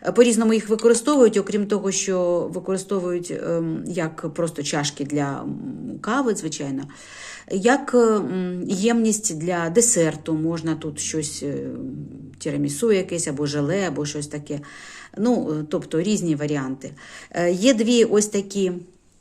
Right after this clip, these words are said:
е, з кобальтовим, е, малюнком підглазурним.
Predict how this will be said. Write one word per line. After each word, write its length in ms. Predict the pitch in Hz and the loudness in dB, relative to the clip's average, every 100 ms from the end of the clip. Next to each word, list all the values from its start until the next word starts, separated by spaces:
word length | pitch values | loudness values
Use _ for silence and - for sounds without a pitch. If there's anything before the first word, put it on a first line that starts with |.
| - 180 | -18 -6
е, 140 | 165 156 | -4 -4
з 200 | 160 165 | -4 2
кобальтовим, 840 | 202 156 170 190 233 254 277 339 - - _ - 208 | 6 6 6 4 6 8 6 4 -4 -20 _ -10 -4
е, 40 | |
малюнком 760 | 214 - 233 233 240 220 226 214 | -2 0 2 4 2 0 -4 -2
підглазурним. 920 | 220 214 220 196 220 208 214 214 | -2 0 0 2 0 0 -2 -2